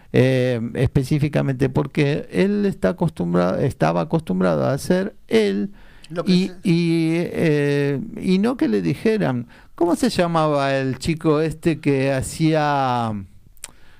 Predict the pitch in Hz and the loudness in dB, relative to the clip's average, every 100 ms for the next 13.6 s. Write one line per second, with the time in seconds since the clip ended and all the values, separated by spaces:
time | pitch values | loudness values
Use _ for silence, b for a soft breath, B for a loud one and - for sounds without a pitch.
0 | b b b - 151 147 - 175 175 156 | b b b 2 4 4 0 2 2 2
1 | 143 135 131 180 170 170 151 143 139 127 | 0 -2 0 -2 0 0 0 0 0 0
2 | 131 - 160 151 131 135 135 127 123 147 | -2 2 0 0 0 -2 0 0 0 0
3 | 147 135 123 151 156 143 135 - - 165 | 0 0 -4 -4 -2 -4 -6 -8 -8 0
4 | 170 156 - 135 143 - - 185 190 160 | 2 2 -2 -4 -6 -4 0 0 2 0
5 | 147 135 139 139 151 165 156 151 143 - | 0 0 -2 0 0 0 0 0 -2 -8
6 | - - 185 185 190 185 180 165 156 208 | -10 -2 0 2 0 0 -2 -4 -2 -2
7 | 175 151 151 156 160 160 160 156 156 165 | -2 -2 -2 0 2 0 0 0 0 0
8 | 180 196 185 185 - 170 156 202 180 175 | 0 0 0 0 0 0 0 -2 0 0
9 | 156 143 143 147 151 190 160 147 - - | 2 0 0 -2 -2 -2 0 0 0 0
10 | 147 156 160 156 143 131 135 131 127 117 | -2 0 0 -2 -2 -4 -6 -6 -6 -8
11 | - 160 143 131 135 131 127 120 b b | -2 2 2 2 0 0 -2 -6 b b
12 | b b b - 160 165 160 156 196 180 | b b b -2 0 0 -4 -4 -2 -2
13 | 139 156 139 135 120 117 | -2 0 2 2 -2 -8